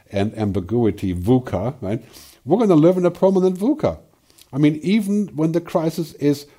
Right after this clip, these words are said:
winding down, when there is a vaccine,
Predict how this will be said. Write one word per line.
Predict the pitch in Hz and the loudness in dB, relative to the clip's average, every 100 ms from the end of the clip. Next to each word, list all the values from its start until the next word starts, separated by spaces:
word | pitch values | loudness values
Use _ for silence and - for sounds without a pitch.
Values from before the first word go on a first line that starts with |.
| - | -4
winding | 120 143 156 160 156 | 2 4 6 4 4
down, | 143 160 170 | 2 2 2
when | 123 120 | 2 2
there | 127 127 | 0 -2
is | 143 139 | -2 0
a | 135 | -2
vaccine, | 127 135 - - 170 151 98 90 | 0 -2 -4 -4 0 2 2 -2